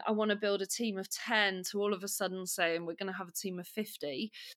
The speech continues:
It was as much of a surprise to me as it was to <laughs> you.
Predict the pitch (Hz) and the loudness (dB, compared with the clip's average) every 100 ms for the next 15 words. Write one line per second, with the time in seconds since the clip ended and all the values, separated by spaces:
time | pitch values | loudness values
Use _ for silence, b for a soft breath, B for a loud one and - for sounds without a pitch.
0 | _ - - 226 220 220 220 247 285 - | _ -8 4 6 6 2 4 6 6 4
1 | 269 285 233 214 220 202 202 - 202 196 | 2 0 0 2 6 6 6 0 2 4
2 | 196 196 - 196 175 190 208 - 220 214 | 4 2 0 -2 0 0 0 2 4 10
3 | 294 - 330 320 - 285 240 | 12 12 10 8 8 4 4